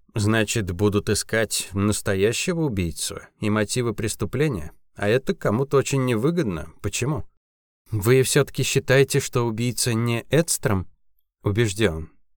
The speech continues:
«А на чём основывается ваша убеждённость?» поинтересовалась Кэтрин. «Не проще ли предположить, что убийца всё-таки Эдстром, а теперь его хозяева пытаются убрать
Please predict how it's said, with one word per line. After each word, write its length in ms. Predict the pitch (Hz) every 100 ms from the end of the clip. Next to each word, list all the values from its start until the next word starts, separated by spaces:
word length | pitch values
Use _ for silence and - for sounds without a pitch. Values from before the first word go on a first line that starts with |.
| _ -
«А 60 |
на 120 | 107 107
чём 240 | 139 117
основывается 680 | 113 113 110 107 127 - 131
ваша 240 | 123 143
убеждённость?» 640 | 120 120 131 123 123 - -
поинтересовалась 840 | 156 - 113 - 110 110 107 -
Кэтрин. 520 | - 107 - 110 104 - _ - _ -
«Не 280 | 113 127
проще 340 | - 185 202 170
ли 100 | 151
предположить, 640 | 139 139 139 139 127 170
что 300 | - 156 143
убийца 600 | - 127 104 170 - -
всё-таки 480 | 165 - 160 - 165 -
Эдстром, 640 | 180 - - 104 90 - - -
а 100 | -
теперь 340 | 107 - 151 147
его 180 | 127 127
хозяева 580 | 117 85 123 185 170
пытаются 540 | 165 - 156 151 - 139
убрать 460 | 107 123 151 147